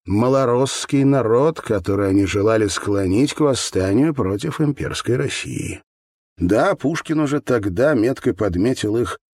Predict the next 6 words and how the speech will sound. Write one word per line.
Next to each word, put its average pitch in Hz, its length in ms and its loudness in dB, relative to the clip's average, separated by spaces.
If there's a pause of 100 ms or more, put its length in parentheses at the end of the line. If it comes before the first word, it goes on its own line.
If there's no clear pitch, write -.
(120)
позаимствованную 113 880 2
у 92 40 -2
поляков 110 580 0
кичливость, 107 1120 -2 (120)
а - 80 -12
также 180 440 0